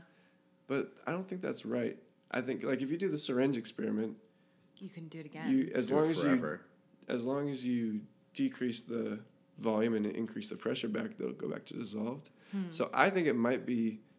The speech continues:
Speaker 1: actually stretching the joint out, perhaps. 'Cause there's
Speaker 2: Hmm.
Speaker 1: some, there's some,
Speaker 3: Oh.
Speaker 1: as a person who cracks a lot of things,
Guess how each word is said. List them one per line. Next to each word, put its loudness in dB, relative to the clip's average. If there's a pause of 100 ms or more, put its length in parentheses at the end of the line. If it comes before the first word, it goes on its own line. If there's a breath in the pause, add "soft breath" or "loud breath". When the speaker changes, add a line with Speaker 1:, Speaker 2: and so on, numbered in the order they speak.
(240 soft breath)
Speaker 1:
actually 0
stretching 0
the -2
joint -2
out, -4
perhaps. -8
'Cause 0
there's 8
Speaker 2:
Hmm. 2
Speaker 1:
some, 4
there's 2
some, 4
Speaker 3:
Oh. 0
Speaker 1:
as 4
a 2
person 0
who 2
cracks 2
a 0
lot 2
of -2
things, -4